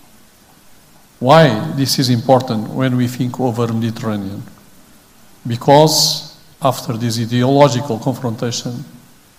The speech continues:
there still are all other kinds of problems which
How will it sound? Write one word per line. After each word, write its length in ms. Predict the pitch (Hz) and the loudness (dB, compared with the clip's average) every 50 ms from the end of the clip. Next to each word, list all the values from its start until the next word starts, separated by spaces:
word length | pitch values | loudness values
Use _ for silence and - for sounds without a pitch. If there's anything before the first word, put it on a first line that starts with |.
| _ _ - _ - _ _ _ - | _ _ -20 _ -20 _ _ _ -6
there 160 | - 127 123 | -2 -2 2
still 400 | 123 - - - 180 165 147 127 | 2 2 2 4 6 6 6 6
are 480 | 120 120 120 120 120 123 123 - - - - - - _ _ _ _ _ _ _ _ - | 4 2 2 2 0 0 -2 -6 -12 -18 -20 -20 -20 _ _ _ _ _ _ _ _ 2
all 240 | - 151 143 135 | 4 4 6 6
other 240 | 131 135 127 131 123 | 4 4 2 0 -2
kinds 720 | - - 127 120 117 117 117 117 - - - - - - - - - | -2 -4 -2 -2 -2 -2 -4 -4 -6 -6 -6 -6 -8 -12 -12 -8 -8
of 220 | 120 - - - | -8 -8 -6 -6
problems 720 | - 135 131 117 107 110 107 107 117 110 - - - - - - | -2 0 0 0 0 -2 -4 -4 -4 -6 -6 -8 -10 -12 -8 -6
which 460 | 139 123 123 - - - - - | -6 -4 -2 -2 -2 -2 -4 -6